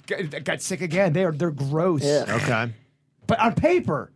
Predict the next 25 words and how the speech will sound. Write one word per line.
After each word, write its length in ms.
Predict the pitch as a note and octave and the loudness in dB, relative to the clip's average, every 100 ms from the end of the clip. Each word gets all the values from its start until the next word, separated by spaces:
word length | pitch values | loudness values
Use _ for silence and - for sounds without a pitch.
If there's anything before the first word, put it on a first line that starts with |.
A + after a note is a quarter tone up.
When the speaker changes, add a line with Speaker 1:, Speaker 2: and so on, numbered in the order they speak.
| _ _ | _ _
Speaker 1:
it 80 | - | -6
should 140 | A#3+ F3 | -4 -2
be 80 | |
good. 180 | D3 B3 | -2 0
Speaker 3:
You 60 | - | 0
think 180 | C3 A#2+ | 2 0
it 60 | |
would 220 | G#2+ G#2+ F#2 | 0 -2 -2
be 100 | F2 | -4
good? 100 | - | -2
Speaker 1:
Oh, 20 | |
well, 120 | G#3 | 0
yeah. 460 | D3+ E3+ G4+ F#4+ A#2+ | 2 0 0 0 -2
Speaker 3:
Mm-hmm. 300 | G#2 G#2 A2+ A2 _ _ _ _ _ _ _ _ _ _ _ _ - | -4 -4 -6 -8 _ _ _ _ _ _ _ _ _ _ _ _ -2
Uh, 160 | A#2+ | 0
Boris 380 | A2+ D#3+ F3+ D3+ | 2 2 2 2
sent 200 | E3 D#3 | 2 0
this 220 | D#3+ C#3+ | 0 0
in. 160 | E3+ G#3 | 0 2
There 140 | F#3 | 2
is 100 | C3+ | 2
actually 440 | D3+ D3 D#3 C#3 B2+ | 2 2 2 2 2
a 20 | |
Florida 420 | B2+ F3 F3+ D#3 | 0 0 0 0
tag 600 | - E3 G3+ D#3+ G2 E2+ | 0 0 2 0 -2 -8